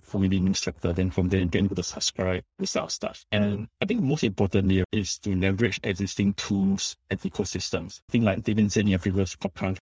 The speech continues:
maybe consider bringing the business to Amazon or Shopee. I think this is very simple. I don't wish resources trying to reinvent the wheel. So you just pick up the low-hanging fruits first and make sure to upskill our staff to be cloud native,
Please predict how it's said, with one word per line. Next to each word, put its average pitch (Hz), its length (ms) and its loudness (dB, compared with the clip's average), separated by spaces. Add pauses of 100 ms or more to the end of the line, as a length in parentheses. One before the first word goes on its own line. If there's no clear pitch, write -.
maybe 113 340 4
consider 107 400 2
bringing 101 480 4
the 98 180 -2
business 98 360 -4
to - 160 -6
Amazon 98 680 4
or 98 60 -2
Shopee. 98 580 0
I 135 100 4
think 131 200 0
this 117 80 -2
is 101 60 -4
very 92 160 -2
simple. 90 420 0
I 85 80 0
don't 113 240 2
wish 131 180 -2
resources 196 400 -4
trying 202 180 0
to 92 80 0
reinvent 92 520 2
the 80 80 -2
wheel. 82 280 -2 (240)
So 117 120 2
you 110 100 2
just 117 200 -4 (160)
pick 143 100 -2
up 95 100 0
the 95 60 0
low-hanging 95 480 2
fruits - 320 -4
first - 560 -6 (400)
and 117 440 4
make 131 100 2
sure - 100 4
to - 140 -4
upskill 104 380 0
our 98 60 -2
staff - 320 -4
to 104 80 -2
be 104 100 2
cloud 110 180 0
native, 113 280 -2